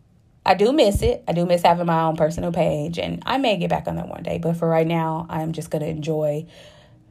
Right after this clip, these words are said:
learning to just reconnect with myself and be more present and, and not, not needing that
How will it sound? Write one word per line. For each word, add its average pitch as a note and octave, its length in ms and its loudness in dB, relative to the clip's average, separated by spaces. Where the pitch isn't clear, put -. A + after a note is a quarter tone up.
learning D3+ 680 2
to E3+ 120 -2
just D#3+ 300 -2
reconnect D#3+ 500 -4
with - 240 -6
myself D#3+ 600 2
and C#3+ 680 -6
be D#3+ 120 0
more C#3+ 200 0
present D3 380 -2
and, D3+ 380 -10
and D#3 120 -2
not, - 240 -2
not D#3+ 200 -2
needing E3 300 -6
that - 340 -4